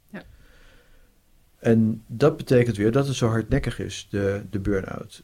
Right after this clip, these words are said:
Speaker 2: Maar het betekent ook dat het vooral gekenmerkt wordt door die uitputting. En dat is een heel ander beeld dan die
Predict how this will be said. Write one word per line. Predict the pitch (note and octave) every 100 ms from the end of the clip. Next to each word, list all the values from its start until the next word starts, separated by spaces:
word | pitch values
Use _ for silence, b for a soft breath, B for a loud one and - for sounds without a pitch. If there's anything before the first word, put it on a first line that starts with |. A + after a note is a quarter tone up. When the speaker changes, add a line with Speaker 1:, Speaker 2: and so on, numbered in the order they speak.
| _ -
Speaker 2:
Maar | G#2+
het | G#2+
betekent | - A#2+ A2
ook | - C#3 C3+
dat | A#2+
het | -
vooral | - - A2 G#2
gekenmerkt | - - A#2+ G#2+ G2+
wordt | G2+ G2
door | A2
die | G#2 G2 G2 _ -
uitputting. | A2+ - F#2+ G2 F#2 - _ _ _ _
En | G#2+
dat | G#2+
is | -
een | G#2
heel | B2
ander | A2+ G#2
beeld | G2 G2+ A#2
dan | A2 G2+
die | G2